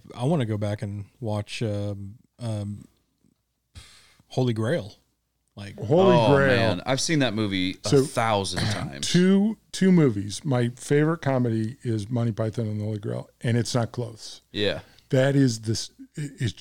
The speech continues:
Speaker 2: just
Speaker 3: Yeah.
Speaker 2: the funniest movie ever made. And then obviously
Speaker 3: It is.
Speaker 2: Manchurian,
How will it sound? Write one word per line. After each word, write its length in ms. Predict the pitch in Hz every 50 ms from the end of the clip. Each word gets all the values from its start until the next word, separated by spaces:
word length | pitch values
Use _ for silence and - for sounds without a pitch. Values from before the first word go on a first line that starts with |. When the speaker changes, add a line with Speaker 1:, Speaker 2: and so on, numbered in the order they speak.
| _ -
Speaker 2:
just 880 | - - - 113 123 117 110 104 87 - - - - - - - - - _ _ -
Speaker 3:
Yeah. 300 | 101 110 110 104 90 90 - _ _ _ _ _ _ _
Speaker 2:
the 220 | 110 117 120 117 -
funniest 420 | - 131 120 117 120 117 101 -
movie 260 | 117 113 110 101 107 107
ever 160 | 107 113 110
made. 240 | 107 104 104 104 101
And 140 | 117 117 110
then 200 | 113 107 107 110
obviously 380 | 123 117 113 104 107 98 92 87
Speaker 3:
It 60 | 85
is. 60 | 85 110
Speaker 2:
Manchurian, 540 | 107 98 - 113 104 104 104 107 107 110